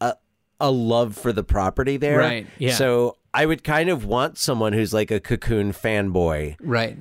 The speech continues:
Speaker 1: to do it. Kind of like we talked about with Pee-wee, like, Paul Rust working with Paul
Speaker 2: Right.
Speaker 1: Reubens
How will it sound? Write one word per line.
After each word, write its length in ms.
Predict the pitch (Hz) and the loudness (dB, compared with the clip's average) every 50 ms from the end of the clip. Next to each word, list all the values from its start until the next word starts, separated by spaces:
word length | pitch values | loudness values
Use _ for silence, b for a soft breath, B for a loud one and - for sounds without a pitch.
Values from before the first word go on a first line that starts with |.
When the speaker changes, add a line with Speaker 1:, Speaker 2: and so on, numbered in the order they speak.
| - _ _ _ | -20 _ _ _
Speaker 1:
to 100 | - - | -4 0
do 140 | 110 - 180 | 2 2 2
it. 120 | 143 117 | 0 0
Kind 200 | - 170 185 185 | 0 2 2 2
of 60 | 196 170 | 2 2
like 180 | 175 165 143 | 2 0 2
we 120 | 151 165 151 | 0 0 2
talked 240 | - 160 139 123 - | 2 0 0 0 0
about 380 | 127 131 120 117 117 117 - | 0 2 4 4 2 2 0
with 160 | 117 113 113 - | -2 -4 -2 -2
Pee-wee, 340 | - 202 226 202 156 123 | -2 0 0 2 2 2
like, 220 | 110 104 101 101 - | 2 0 0 0 0
Paul 260 | - - 120 117 113 | 2 2 2 2 2
Rust 400 | 113 127 139 139 127 - - - | 4 4 4 4 2 0 -2 -2
working 400 | 120 120 113 107 - 120 113 113 | -2 0 0 0 -2 -2 0 0
with 180 | 107 104 - - | 0 -2 0 0
Paul 240 | - 117 104 101 98 | 2 2 2 2 2
Speaker 2:
Right. 180 | 120 160 175 147 | 2 2 2 2
Speaker 1:
Reubens 540 | 127 123 113 107 107 104 104 90 - - | 2 2 2 0 -2 -2 -4 -4 -6 -10